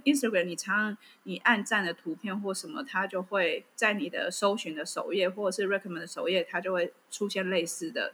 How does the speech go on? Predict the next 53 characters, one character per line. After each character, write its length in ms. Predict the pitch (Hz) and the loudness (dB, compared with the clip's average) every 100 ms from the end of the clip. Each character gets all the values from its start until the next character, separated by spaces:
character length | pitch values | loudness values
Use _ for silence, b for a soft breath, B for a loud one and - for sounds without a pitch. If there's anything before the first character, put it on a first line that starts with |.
| _ | _
图 240 | - - - | -8 -6 -4
嘛。 260 | 123 - b b b b b _ | -4 -6 b b b b b _
然 100 | 220 | 6
后 80 | 302 | 8
到 220 | 302 269 | 10 8
有 160 | 185 185 | 8 4
一 60 | |
天 120 | 233 254 | 6 6
我 120 | 190 | 6
就 80 | 240 | 4
发 100 | 226 | 4
现 100 | 226 | 4
说， 120 | - | 4
哎， 120 | 254 | 6
我 60 | 294 | 6
每 160 | 196 | 6
天 160 | 233 233 | 4 2
打 140 | 151 | 0
开， 320 | - 196 196 | -2 0 0
我 100 | - | 0
开 220 | 170 294 294 | 0 2 2
始 120 | 175 | 2
会 140 | 233 | 2
期 240 | 233 - 175 | 0 -4 2
待 220 | 226 185 | 2 2
今 200 | 202 208 | 0 -2
天 300 | 208 202 214 | 0 -2 -2
看 160 | - 220 | 0 2
到 140 | 202 | 0
什 160 | - 135 | -4 -2
么， 100 | 185 | 4
因 120 | 285 | 6
为 40 | |
我 240 | 208 135 - - | 6 2 -4 2
大 120 | 226 | 4
概 220 | 226 196 - | 4 0 -2
看 220 | - 202 | 0 2
的 100 | 170 | 2
都 160 | 185 190 | 2 0
是 140 | 196 | 0
一 40 | 190 | 0
些 200 | 185 170 | 0 -2
比 160 | - | -4
如 60 | 160 | -4
说 60 | |
健 220 | 175 202 180 | -2 -2 -4
康 220 | 190 180 | -6 -4
的 120 | 170 | -6
食 240 | - 143 | -6 -10
谱 280 | 165 - 139 | -10 -8 -4
啊， 240 | 127 147 160 | 0 0 0
然 100 | 175 | -6
后 260 | 202 185 | -2 -2